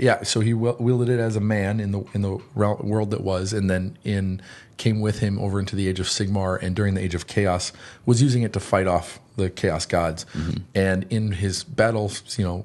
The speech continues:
Speaker 1: he got tricked into throwing it at a Tzeentchian something, and it was an illusion, and it w-, fell into a tear in the warp
Speaker 2: Mm-hmm.
Speaker 1: and, uh, into chaos, and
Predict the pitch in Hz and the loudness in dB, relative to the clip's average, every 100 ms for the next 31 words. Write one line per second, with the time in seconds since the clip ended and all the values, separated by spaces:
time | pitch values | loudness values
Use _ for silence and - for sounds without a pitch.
0 | - - - 95 98 - _ _ _ _ | -10 -8 -2 -2 -4 -10 _ _ _ _
1 | - 113 98 - 117 - 104 92 - 113 | -6 -4 -2 0 -2 0 -2 -2 -2 0
2 | 110 113 107 - 101 101 - 92 90 90 | 2 2 0 0 0 -2 -4 -4 -2 0
3 | 110 - 104 98 95 117 95 92 98 - | 0 0 -2 -2 0 0 0 -4 -6 -14
4 | - - - 101 92 87 - - 101 95 | -20 -20 -4 0 0 -2 -6 -4 -2 0
5 | 90 92 101 90 85 82 - - 90 85 | 0 0 0 0 -2 -4 -8 -2 -2 0
6 | 85 85 - - 98 87 - - - - | -2 -6 -8 -6 -4 -4 -10 -18 -18 -8
7 | - 104 95 87 95 82 - 92 85 80 | -2 0 0 -2 -2 -4 -2 0 0 0
8 | 80 80 80 - - - 90 87 80 92 | -2 -4 -6 -10 -20 -6 -2 -2 0 2
9 | 87 82 80 82 85 87 87 - 85 78 | 2 0 0 -2 -2 -4 -4 -2 -2 -2
10 | - - 95 82 80 | -6 -6 -2 -2 -4